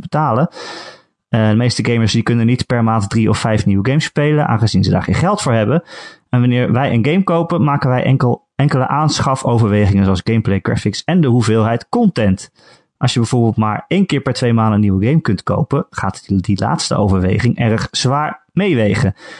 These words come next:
Het is dan ook mijn mening dat als een gamer zegt, "Er zit niet genoeg content in, in game X", dat ze in feite zeggen, "Ik vind dat de hoeveelheid content in deze game de aanschafprijs niet rechtvaardigt."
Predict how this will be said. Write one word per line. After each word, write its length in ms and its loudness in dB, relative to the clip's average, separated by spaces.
Het 140 -4
is 100 0
dan 120 0
ook 100 -2
mijn 200 2
mening 300 2
dat 120 0
als 100 -2
een 200 2
gamer 180 0
zegt, 260 -2
"Er 80 2
zit 180 -2
niet 160 0
genoeg 200 0
content 440 0
in, 260 0
in 220 0
game 340 0
X", 220 -6
dat 160 -4
ze 80 -4
in 100 0
feite 320 -2
zeggen, 360 0
"Ik 200 -2
vind 260 -2
dat 160 -2
de 60 0
hoeveelheid 380 2
content 420 0
in 80 2
deze 240 0
game 180 0
de 100 0
aanschafprijs 840 -2
niet 300 -2
rechtvaardigt." 800 -4